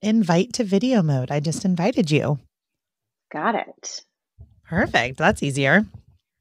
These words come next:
Speaker 1: See? I'm learning
Speaker 2: There.
Speaker 1: Fireside too.
Speaker 2: Yeah.
Speaker 1: Hey, Top Knot Headband.
Speaker 2: I know.
Speaker 1: How's
Speaker 2: Pretty
Speaker 1: it
Speaker 2: hair.
Speaker 1: going?
Speaker 2: <laughs> Pretty good.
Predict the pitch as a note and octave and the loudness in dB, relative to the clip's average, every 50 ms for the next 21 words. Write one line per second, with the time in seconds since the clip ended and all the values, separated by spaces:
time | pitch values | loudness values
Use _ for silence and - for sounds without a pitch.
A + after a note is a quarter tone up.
0 | _ _ _ _ _ _ - - - F#3 G#3+ C4 F4+ F4+ - _ _ _ _ _ | _ _ _ _ _ _ -16 -6 -2 2 2 2 2 0 -8 _ _ _ _ _
1 | _ - - _ - G3 B3+ D#4+ F4+ E4 D4+ C#4+ C#4+ C#4 B3 - - - C4+ A#3+ | _ -20 -16 _ 0 2 2 2 4 4 4 4 6 4 2 0 0 0 2 4
2 | A#3+ C4 C#4+ D4 - - D4+ C#4+ D4+ C4+ - - D#4+ F4+ G#4+ A4 G#4 D#4 A#3 G3+ | 4 6 4 4 4 4 4 4 4 4 2 2 4 4 4 4 4 4 4 4
3 | F#3 E3+ C#4+ C4 - - C4+ C4+ A3+ - - F#3 G#3+ A#3+ B3 C4 D4 E4 F4 E4 | 4 4 2 2 2 2 -2 -4 -6 -6 -2 2 6 6 8 8 8 6 6 6
4 | D4+ C4+ C4 B3+ B3+ B3 B3 A#3+ A#3+ - - - - - C4 A#3 G#3+ A3 - A#3 | 6 6 6 6 6 6 8 6 6 4 2 0 0 4 6 6 6 6 6 4
5 | A#3 A3+ G#3+ G#3 G3+ G#3 - F3 D#3 G#3 G3+ F#3+ F3+ E3+ F#3+ G#3+ G3+ G3 G3 F#3+ | 6 6 8 6 6 4 4 2 4 4 4 4 4 4 6 8 8 8 8 8
6 | F#3 F#3 F#3 G3 G3+ A3+ B3 A#3+ G#3+ G#3+ G#3+ G#3+ A#3 B3 G#3 - - - - - | 8 6 6 6 4 4 2 2 0 -2 -2 -2 -2 -4 -4 -6 -8 -12 -16 -8
7 | - G#3+ A3 G#3+ G#3+ G#3 F#3+ A#3 A#3+ - C4 B3+ G#3+ G#3+ A#3 C4+ D4+ D#4+ D4 B3 | 0 2 4 6 6 6 6 6 4 4 6 6 6 6 6 6 4 4 4 4
8 | A3 G#3+ G3+ G3 F#3+ F3+ F3 E3+ F3 F3 E3 F3 F#3+ - - - - - A#3+ - | 4 4 4 4 4 4 2 2 0 -2 -2 -2 -2 -2 -4 -6 -2 2 2 2
9 | - - C#4+ A#3+ - - C#4+ F#3 F3 G3 G3 F#3+ - B3 C4 C#4 C4+ B3 A3+ G#3+ | 2 2 0 0 0 0 -4 -2 -2 -2 -6 -4 -2 0 2 2 4 4 4 4
10 | G#3 G#3 G3+ G#3 G#3 A3 A3+ | 4 4 2 0 -2 -4 -6